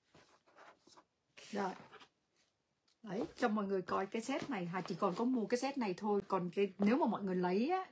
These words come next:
sau này mọi người, nếu mà, nếu mà Thi có thích cái set dưỡng hoàn lưu cao này á, thì là Hà đặt ấy, thì nó là cái set mới nhá, nó không phải là cái set này nữa.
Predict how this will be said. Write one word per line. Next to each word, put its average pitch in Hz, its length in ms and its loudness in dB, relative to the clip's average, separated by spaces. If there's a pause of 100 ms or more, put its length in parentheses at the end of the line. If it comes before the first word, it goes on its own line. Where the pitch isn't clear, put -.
(100)
sau 214 100 0
này 208 120 2
mọi 180 180 -2
người, 180 220 0 (120)
nếu 196 140 2
mà, 269 140 2 (500)
nếu 233 120 6
mà 262 180 4
Thi 233 140 4
có 240 100 6
thích 339 220 2
cái 311 100 -2
set 359 180 0 (140)
dưỡng 247 260 2
hoàn 294 160 0
lưu 202 120 4
cao 202 220 2
này 175 260 0
á, 247 240 -2
thì 214 180 2
là 175 220 0
Hà 165 180 -4
đặt 165 200 0 (100)
ấy, 233 120 2
thì 226 160 -2
nó 180 200 0
là 233 100 0
cái 208 140 -6
set - 240 -2
mới 220 300 6
nhá, 330 120 0
nó 311 100 -4
không 240 200 0
phải - 160 -8
là 147 60 -8
cái 196 120 -6
set 247 200 -6
này 190 140 -4
nữa. 165 300 -4